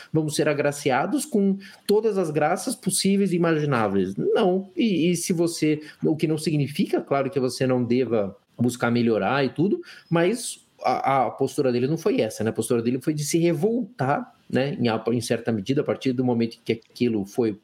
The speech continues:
oferecido a ele pelo demônio, de se revoltar contra isso, e daí sim, né, todo o caos, é, surgiu.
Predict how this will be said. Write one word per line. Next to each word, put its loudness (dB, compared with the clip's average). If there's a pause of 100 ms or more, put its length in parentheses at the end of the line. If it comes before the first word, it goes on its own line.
(160)
oferecido 0
a 2
ele 0
pelo 0
demônio, 0 (120)
de -2
se 0
revoltar 2
contra 2
isso, 0
e 2
daí 0
sim, 0
né, 2
todo 0
o -4
caos, -2
é, 2
surgiu. 0